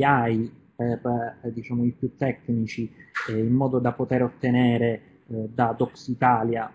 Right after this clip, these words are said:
tutte le informazioni necessarie in formato aperto sui documenti pubblicati, e,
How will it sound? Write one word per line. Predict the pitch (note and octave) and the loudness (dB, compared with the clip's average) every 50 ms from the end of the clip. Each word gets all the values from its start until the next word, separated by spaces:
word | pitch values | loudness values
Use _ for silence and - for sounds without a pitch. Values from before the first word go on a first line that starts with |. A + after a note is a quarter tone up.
| - _ _ _ _ _ _ _ _ | -18 _ _ _ _ _ _ _ _
tutte | - C#3 C3 - - C3+ B2 | -10 -10 -8 -4 0 0 2
le | A#2+ | 2
informazioni | A#2+ A#2+ A#2+ - B2+ B2 B2 B2 B2 - - - C3 B2 A#2+ | 2 2 2 0 0 2 2 0 0 -2 -4 -4 0 0 2
necessarie | A#2+ A#2+ A2+ B2+ A#2+ - - C#3+ C3 B2 A#2 | 2 2 0 -2 -6 -6 -2 0 0 0 0
in | A#2+ | -2
formato | A#2 - B2+ A#2+ B2+ B2 A#2+ B2 | -2 -2 -2 0 2 0 0 0
aperto | B2 A2 C3 B2 A#2+ - - B2 | 0 -2 -2 -2 -4 -4 -8 -10
sui | A#2 - C#3 C3 | -6 -4 -4 -2
documenti | A#2+ A#2+ A#2+ - B2 B2+ A#2+ A#2 A2+ - A2+ | -2 -2 -4 -2 0 0 0 0 -2 -4 -8
pubblicati, | - - A#2 A2 - A2+ A2 - A2 G#2 - - - - A#3 C#4+ - - - - _ _ _ _ _ - - - - | -8 -8 -8 -8 -8 -10 -10 -10 -10 -12 -14 -8 -4 -2 -2 -2 -2 -6 -18 -20 _ _ _ _ _ -16 -14 -12 -2
e, | - G#3 G3 D3+ - - | 2 4 4 4 2 -2